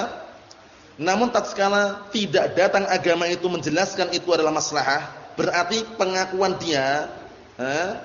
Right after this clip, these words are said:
seruan dia bahwasanya itu adalah maslahah itu cuma sekedar apa? Sekedar waham. Apa itu waham? Dugaan, sangkaan, paham ya? Wa khayal, dan sekedar khayalan-khayalan.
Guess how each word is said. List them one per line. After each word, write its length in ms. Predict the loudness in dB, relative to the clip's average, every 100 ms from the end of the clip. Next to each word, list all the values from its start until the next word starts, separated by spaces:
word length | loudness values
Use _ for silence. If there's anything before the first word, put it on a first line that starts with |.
| -12
seruan 560 | -2 0 4 4 2 0
dia 560 | -2 2 2 0 -2 -8 -16 -2
bahwasanya 480 | 2 2 2 0 -2
itu 160 | 2
adalah 240 | 4 4 2
maslahah 400 | 0 0 0 0
itu 240 | -2 -4 -2
cuma 160 | -2
sekedar 320 | -2 -2 2 4
apa? 320 | 4 0 -2 -10 -16 -16
Sekedar 320 | -8 -4 2 4
waham. 400 | 4 2 -2 -4 -8 -14 -6
Apa 160 | -4
itu 80 | 0
waham? 400 | 2 2 -2 -6 -8 -16 -18 0
Dugaan, 960 | 0 2 4 4 4 4 2 0 -4 -8 -14 -12
sangkaan, 1120 | -2 0 0 -2 -2 0 2 2 0 -4 -8 -12 -14 -2
paham 140 | 0
ya? 160 | 0 0
Wa 160 | 0
khayal, 480 | 2 0 2 2 0 -4 -12 -2
dan 160 | -2
sekedar 320 | 0 0 -2
khayalan-khayalan. 880 | 0 2 2 0 0 0 0 -2 -6